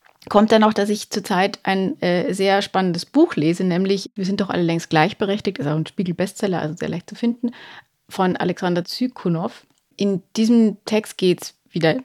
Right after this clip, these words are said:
Titel schon vermuten lässt, sehr viel um Gleichberechtigung von Frau und Mann. Und, ähm, auch da ist das Thema Teilzeit natürlich ein riesiges, weil die Teilzeitfalle für Frauen, vor allem für Mütter, ist ja bekannt und was das für Auswirkungen dann auf Rente und gesellschaftlichen Einfluss und so weiter hat.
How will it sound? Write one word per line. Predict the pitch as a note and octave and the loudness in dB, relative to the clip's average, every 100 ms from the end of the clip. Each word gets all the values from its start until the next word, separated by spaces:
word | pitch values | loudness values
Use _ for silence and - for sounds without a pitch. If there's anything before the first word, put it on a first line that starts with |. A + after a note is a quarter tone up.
| - | -8
Titel | - G3 | -6 -4
schon | F3+ F#3 | -2 -4
vermuten | E3+ G3 C4 F3+ | 0 2 4 4
lässt, | E3+ G3 - - | 2 0 -4 -10
sehr | F#3 F3 | -4 -4
viel | F3+ F3+ | -2 -2
um | |
Gleichberechtigung | E3+ C#3 - F3 E3+ F3 F3 F3+ | 0 -2 0 -2 -2 -4 -4 -6
von | F3+ | -10
Frau | - D#3 | -6 -2
und | D#3 | 0
Mann. | F#3+ C4 - - - - _ | -2 -4 -8 -20 -20 -20 _
Und, | G3+ G3 G3 F#3+ - - | 2 4 4 0 -4 -4
ähm, | F3+ F3+ F3+ | 0 0 -2
auch | - G#3 | -2 -2
da | - G3+ A3 | 0 2 4
ist | A3+ | 2
das | G#3 | -2
Thema | - G#3 F#3+ | -2 -4 -4
Teilzeit | - - G3 C4+ - - - | -2 0 2 2 0 -2 -2
natürlich | G3 G3+ A3 G#3+ | -4 -2 -2 -2
ein | G3 | -6
riesiges, | F#3 A#3 C#4 B3+ F3+ F3+ G#3 - | 0 4 6 4 0 0 -2 -2
weil | E3 D#3+ F3 F3+ | 2 4 4 0
die | - F3 | -2 -4
Teilzeitfalle | - F#3 G3 E3 E3+ - E3+ G#3+ G#3 - | 0 -2 0 -2 -2 2 4 4 2 0
für | G#3 | -6
Frauen, | F#3+ E3 F3 G3+ G#3 | -4 2 2 2 -2
vor | - | -4
allem | F#3 | -6
für | - F#3 | -4 0
Mütter, | A#3 A#3+ A3 A3 - - - - - | 0 4 2 2 -8 -18 -18 -8 -4
ist | G#3+ | 2
ja | A3 | 2
bekannt | G#3+ - A3+ G3+ G3+ | 2 2 2 2 0
und | G3 | -2
was | F#3+ | -2
das | F#3+ F#3+ | -2 -4
für | - | 0
Auswirkungen | - G3+ G3+ G3 F#3+ F#3+ | 2 2 2 0 2 0
dann | F3+ E3+ | 0 2
auf | - A#3 A#3+ | 4 4 4
Rente | E3+ F3+ G3 G#3 F#3+ | 2 2 0 0 0
und | G3+ | 0
gesellschaftlichen | A3 G#3 F#3+ F#3+ F#3 F#3 - | 0 -2 -2 -4 -6 -6 -2
Einfluss | E3 F3 F3 - | -2 -2 -4 2
und | B3 | 2
so | G#3+ | 4
weiter | E3 G3 F3+ | 2 0 0
hat. | F#3+ | -2